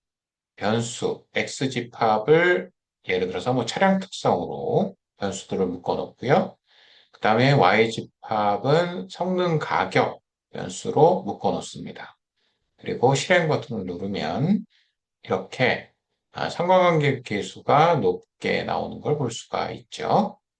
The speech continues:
예. 그리고, 어, 여러 가지 수치로 검증을 해봤을 때 매우 유리하게 나옵니다.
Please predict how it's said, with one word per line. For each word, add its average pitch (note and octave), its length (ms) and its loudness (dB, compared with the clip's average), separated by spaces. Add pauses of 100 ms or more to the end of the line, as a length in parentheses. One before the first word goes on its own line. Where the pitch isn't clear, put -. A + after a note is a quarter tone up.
(280)
예. - 240 -10 (420)
그리고, F#3 600 2 (280)
어, F#2 280 -2
여러 F#2+ 260 2
가지 F#2+ 380 2
수치로 - 760 -2
검증을 F#2+ 520 -4
해봤을 - 500 -8
때 D#3 340 0 (160)
매우 F#2+ 240 -2
유리하게 G2 400 -2
나옵니다. - 640 -12